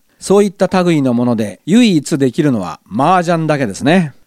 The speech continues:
多分サザエ様くんのお父さんも学生時代やったなんていう経験があると思うんですけど、昔は学生といえば授業をサボってでも学校の近くの雀荘に通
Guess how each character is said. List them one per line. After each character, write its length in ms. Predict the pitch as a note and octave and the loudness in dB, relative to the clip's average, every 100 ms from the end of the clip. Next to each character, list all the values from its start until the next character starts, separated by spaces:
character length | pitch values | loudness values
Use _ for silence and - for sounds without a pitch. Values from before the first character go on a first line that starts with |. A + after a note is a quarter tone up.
| _ - | _ -4
多 140 | F#3 | -2
分 220 | E3+ C#3 | 0 -2
サ 140 | B2 F3 | -2 0
ザ 120 | E3+ | 2
エ 60 | C#3+ | 2
様 240 | C#3 A#2+ | 0 -2
く 100 | A#2 | -2
ん 80 | G#2 | -4
の 120 | G2+ | -4
お 60 | A2+ | -2
父 180 | D3+ | -2
さ 140 | C#3 G#2+ | 0 -4
ん 100 | F#2+ | -6
も 140 | F2 | -8
学 220 | F#2+ C3 | -6 -6
生 180 | - D#3 | -2 -2
時 100 | C#3 | -2
代 200 | B2 G2+ | -4 -4
や 100 | G#2+ | -8
っ 80 | - | -6
た 200 | - C#3 | -2 -2
な 120 | A#2+ | -2
ん 60 | F2+ | -8
て 100 | G2 | -10
い 40 | |
う 20 | F2+ | -2
経 180 | C3+ | -2
験 200 | A#2+ B2+ | 0 -2
が 100 | A#2 | 0
あ 40 | C3+ | -2
る 80 | B2 | -2
と 100 | G2 | -2
思 180 | B2 | 0
う 40 | A2+ | 0
ん 40 | |
で 80 | F2+ | -4
す 100 | - | -8
け 100 | A2 | 0
ど、 240 | D#3+ D#3+ _ _ - | 0 0 _ _ -8
昔 360 | C3+ F3+ - | -2 -2 0
は 160 | E3 B2 | 0 0
学 180 | C#3+ C3 | -2 -4
生 220 | F#3 F3 | -2 -2
と 140 | E3+ | 0
い 100 | D3+ | 0
え 80 | C#3+ | 0
ば 240 | F#2 C#2+ _ | -2 -10 _
授 180 | C3 G3+ | -4 2
業 160 | A3+ F3+ | 2 2
を 80 | C3+ | 0
サ 160 | C3+ | 0
ボ 100 | D#3+ | -2
っ 40 | D#3 | -2
て 180 | B2 | -4
で 80 | C#3 | -2
も 160 | D3+ G#2+ | 0 -2
学 240 | B2 A#2 | -4 -4
校 180 | E3 D#3+ | 0 0
の 120 | D3 | 0
近 180 | - C#3+ | -4 -6
く 100 | B2+ | -4
の 120 | F#2 | -8
雀 300 | F2+ C3+ F#3+ | -2 0 0
荘 220 | - E3 | 0 0
に 120 | D3+ | 0
通 80 | C3+ | -2